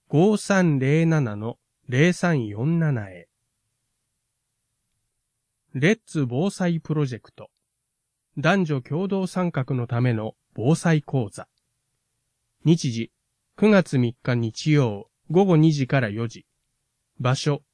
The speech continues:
伊草地域区民センター、下伊草五の七の二十二。講師、スマートサプライビジョン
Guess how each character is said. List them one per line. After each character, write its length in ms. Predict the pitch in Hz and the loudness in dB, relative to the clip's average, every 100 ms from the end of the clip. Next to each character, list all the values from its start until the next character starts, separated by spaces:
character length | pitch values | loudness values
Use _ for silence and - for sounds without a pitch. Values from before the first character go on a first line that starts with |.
| _ _ _ | _ _ _
伊 120 | 131 | 0
草 300 | 151 196 185 | 2 4 2
地 220 | - 165 196 | 0 -6 -6
域 160 | - | -2
区 120 | - | 2
民 220 | 180 180 165 | 4 4 4
セ 180 | 165 | 2
ン 120 | 135 - | 0 -2
タ 460 | 107 101 95 - | -10 -10 -12 -16
ー、 40 | _ _ _ _ _ | _ _ _ _ _
下 380 | - 143 156 175 | -4 2 4 4
伊 100 | 156 | 2
草 380 | 131 120 - _ _ _ | -2 -4 -12 _ _ _
五 140 | 165 | 0
の 160 | 196 165 | 2 4
七 320 | 139 165 147 | 4 2 2
の 160 | 113 104 | 0 -4
二 180 | 117 139 | -2 -2
十 280 | 120 95 90 | -4 -8 -14
二。 240 | 98 - _ _ _ _ _ _ _ _ _ _ | -16 -16 _ _ _ _ _ _ _ _ _ _
講 240 | - 180 147 | 0 2 2
師、 320 | - 107 - _ _ _ _ _ _ _ | -2 -14 -16 _ _ _ _ _ _ _
ス 240 | - - 143 | -20 0 4
マ 200 | 185 202 | 6 4
ー 20 | |
ト 140 | 202 | 0
サ 180 | - 143 | 0 0
プ 120 | 180 | 2
ラ 120 | 180 | 4
イ 100 | 175 | 4
ビ 160 | 165 165 | 2 0
ジ 80 | 147 | 0
ョ 60 | |
ン 160 | 104 | -4